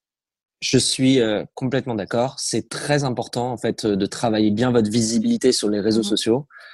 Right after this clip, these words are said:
Speaker 1: Euh, je pense en particulier à Instagram,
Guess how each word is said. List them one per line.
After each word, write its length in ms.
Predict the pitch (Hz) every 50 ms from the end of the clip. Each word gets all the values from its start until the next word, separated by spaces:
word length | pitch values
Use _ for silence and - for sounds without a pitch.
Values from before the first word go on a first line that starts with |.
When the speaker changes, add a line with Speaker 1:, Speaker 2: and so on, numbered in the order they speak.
| - - - _ _ _ -
Speaker 1:
Euh, 160 | 110 104 113
je 100 | 110 -
pense 240 | - 139 131 127 -
en 100 | 131 117
particulier 600 | 104 113 - - 131 123 - - 120 123 127 127
à 180 | 120 101 90 76 110
Instagram, 540 | 104 - - 127 120 110 117 120 131 147